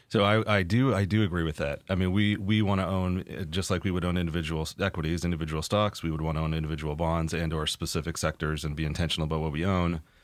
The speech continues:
When you own an E T F of a bond index of some kind, um, I don't wanna say it's make-believe, but it's,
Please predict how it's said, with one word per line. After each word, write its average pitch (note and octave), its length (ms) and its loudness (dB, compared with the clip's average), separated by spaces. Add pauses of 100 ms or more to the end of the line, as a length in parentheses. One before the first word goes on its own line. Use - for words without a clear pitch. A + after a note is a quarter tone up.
(140)
When E2+ 120 0
you F2+ 120 2
own F2 120 0
an E2+ 120 0
E E2 80 0
T E2+ 200 -2
F F2 360 -2
of D#2+ 180 -2
a D#2+ 60 0
bond E2 640 0 (360)
index F2+ 520 0
of D#2 100 -4
some D2+ 160 -2
kind, F#2 480 0 (640)
um, G#2 540 4 (160)
I B2 80 2
don't - 80 0
wanna B2 140 2
say G2 200 2
it's F2+ 140 -2
make-believe, F#2+ 800 0
but F2 220 2 (120)
it's, F2+ 300 -2